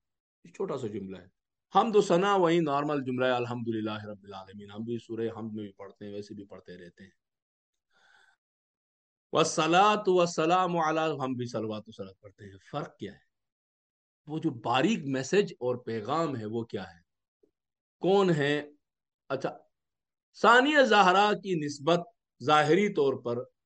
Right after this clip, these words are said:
हुजूर पाक से क्या है? नवासी है, नवासी है, है ना?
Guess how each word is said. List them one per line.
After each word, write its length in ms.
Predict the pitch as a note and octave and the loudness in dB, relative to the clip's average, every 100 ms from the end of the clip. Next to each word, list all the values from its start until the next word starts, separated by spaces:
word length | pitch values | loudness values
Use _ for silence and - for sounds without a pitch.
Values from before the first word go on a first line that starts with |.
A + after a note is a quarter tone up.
| _ - | _ -6
हुजूर 360 | E3 A#3 G3+ | 0 4 4
पाक 240 | F3+ F3+ F3+ | 6 4 4
से 160 | D3+ C#3 | -2 0
क्या 220 | D3+ D3+ | 2 2
है? 280 | C#3+ E3+ - _ _ _ _ _ | 0 -6 -10 _ _ _ _ _
नवासी 460 | B2 A2+ G#2+ - G#2 | -4 -4 -4 -6 -10
है, 160 | D#2+ - _ _ _ _ _ _ _ _ _ _ - | -12 -20 _ _ _ _ _ _ _ _ _ _ -8
नवासी 440 | A2 B2 A#2+ C3 | 0 0 0 -4
है, 120 | G2+ | -4
है 140 | F#2 D#3+ | -4 -2
ना? 200 | D#3+ | -2